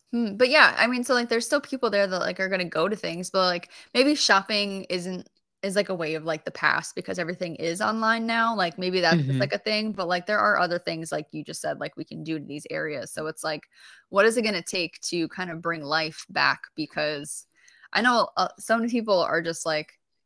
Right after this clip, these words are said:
Speaker 1: so devastated that, like, these malls are, like, so dead and
Speaker 2: Mm-hmm.
Speaker 1: you know, people aren't gonna go if it's already dead. So you're just kind of, like, killing it faster.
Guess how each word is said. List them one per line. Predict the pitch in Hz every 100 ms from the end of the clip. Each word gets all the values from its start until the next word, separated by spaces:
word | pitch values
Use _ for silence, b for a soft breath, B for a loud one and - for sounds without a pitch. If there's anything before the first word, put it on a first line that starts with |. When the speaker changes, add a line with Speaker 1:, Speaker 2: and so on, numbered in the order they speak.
| _ -
Speaker 1:
so | - 208
devastated | 196 190 262 - 165 156 156 185
that, | 170 113
like, | 156 156 -
these | 180
malls | 180 165 175 185 175
are, | 160
like, | 151 160
so | - 190 180 180 175 180 _ _ _ 180 175
dead | 180 180 165 220 240 -
and | 180 175 170 170 180
Speaker 2:
Mm-hmm. | - 151 143 131 127 185 - b b b b b _ _ _ _ -
Speaker 1:
you | 202
know, | 202 175 196
people | - 240 226
aren't | 202 214
gonna | 220 214
go | 190 185 180 190 180 165
if | - 175
it's | 175 170
already | 165 160
dead. | 160 170 160
So | -
you're | 170 165
just | 165
kind | - 170
of, | 156
like, | 165 165 - -
killing | 180 170
it | 160 -
faster. | - - - -